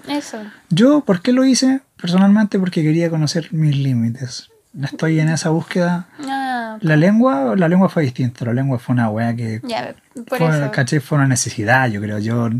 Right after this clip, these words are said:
Speaker 1: Ya, pero
Speaker 2: yo me,
Speaker 1: terminemos
Speaker 2: ya, terminemos,
Speaker 1: lo,
Speaker 2: vamos
Speaker 1: lo
Speaker 2: por
Speaker 1: de la
Speaker 2: partes, ya.
Speaker 1: suspensión,
Speaker 2: Entonces,
Speaker 1: la suspensión.
Speaker 2: yo dije, quiero saber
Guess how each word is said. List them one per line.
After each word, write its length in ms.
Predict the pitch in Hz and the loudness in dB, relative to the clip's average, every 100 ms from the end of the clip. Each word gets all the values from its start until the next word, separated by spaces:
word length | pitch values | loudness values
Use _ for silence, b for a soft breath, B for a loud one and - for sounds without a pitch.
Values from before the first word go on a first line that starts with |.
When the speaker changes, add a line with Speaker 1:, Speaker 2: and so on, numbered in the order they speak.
| B B B | B B B
Speaker 1:
Ya, 200 | 233 233 | 4 4
pero 180 | 294 311 | 4 4
Speaker 2:
yo 40 | 294 | 4
me, 60 | |
Speaker 1:
terminemos 600 | 196 151 170 175 180 190 | 4 4 6 8 8 10
Speaker 2:
ya, 220 | 190 131 | 8 6
terminemos, 500 | 143 190 220 262 262 | 6 8 10 10 8
Speaker 1:
lo, 140 | 262 - 220 | 6 2 2
Speaker 2:
vamos 240 | 208 294 277 | 8 8 10
Speaker 1:
lo 40 | |
Speaker 2:
por 80 | 269 | 8
Speaker 1:
de 60 | 277 | 8
la 60 | |
Speaker 2:
partes, 260 | 269 254 - | 6 6 4
ya. 80 | 127 | 2
Speaker 1:
suspensión, 240 | 180 165 | 2 2
Speaker 2:
Entonces, 380 | - 214 220 240 | 6 8 8 6
Speaker 1:
la 60 | 233 - | 2 0
suspensión. 420 | - 262 - 175 | -10 -12 -10 -6
Speaker 2:
yo 200 | - 233 | 2 4
dije, 320 | 254 240 254 214 | 6 4 2 4
quiero 240 | 247 254 | 6 6
saber 320 | 226 214 226 | 6 4 2